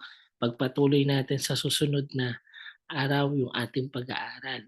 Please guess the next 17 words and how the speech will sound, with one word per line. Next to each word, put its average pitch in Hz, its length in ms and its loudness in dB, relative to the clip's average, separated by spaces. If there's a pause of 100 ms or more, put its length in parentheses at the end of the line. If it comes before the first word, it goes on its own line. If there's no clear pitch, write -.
(120)
Ayan, 135 200 -6
malapit 127 440 0
lang 135 160 0
matapos 139 560 0
yung - 80 -4
A 143 160 2
P 165 160 0
natin 160 480 0
kasi 180 320 0
malapit 170 560 2
na 196 80 6
rin 196 120 6
naman 196 280 4
tayong 185 320 -2
mag-exam 180 720 0
at, 151 240 -10
ah, 165 200 -4